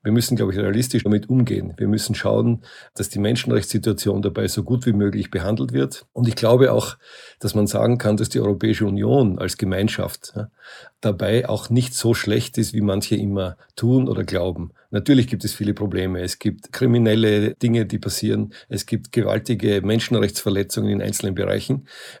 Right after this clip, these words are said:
Aber das sind immer nur so punktuelle Entwicklungen, die natürlich durch soziale Medien extrem verstärkt werden. Aber wenn man sich die Dokumente,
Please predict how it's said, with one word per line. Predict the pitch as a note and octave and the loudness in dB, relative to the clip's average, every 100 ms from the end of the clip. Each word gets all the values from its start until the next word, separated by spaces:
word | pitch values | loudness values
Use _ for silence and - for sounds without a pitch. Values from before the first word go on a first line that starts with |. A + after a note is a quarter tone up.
| - | -4
Aber | A2 | 0
das | A2+ - | 2 4
sind | C3+ | 4
immer | C3+ B2+ B2 | 4 4 4
nur | A2+ | 2
so | A2 | 0
punktuelle | - B2+ - A2+ A#2 A#2+ | 2 0 2 2 4 2
Entwicklungen, | G2 B2 B2+ B2 A#2 | 2 -2 0 0 2
die | G2+ | 2
natürlich | A2+ G#2 G2+ | 0 0 -2
durch | G2 | -4
soziale | - - G#2+ G#2+ | -4 -4 0 2
Medien | A2 G2+ G2+ G#2 G#2 - - - | 2 2 2 0 0 -6 -18 -6
extrem | A#2+ - G#2 A2+ | -4 -4 -2 0
verstärkt | A#2 G2+ F#2+ F#2+ - | 0 -2 -2 -4 -6
werden. | G2 - - - _ - - - | -8 -6 -10 -12 _ -20 -20 -12
Aber | - G#2+ A2 | -2 2 4
wenn | A#2 | 6
man | C#3 | 6
sich | C3 B2+ | 4 2
die | - | 0
Dokumente, | A#2+ - G#2+ G#2+ C3 C3 G#2+ F2+ | -2 0 0 2 2 2 0 -2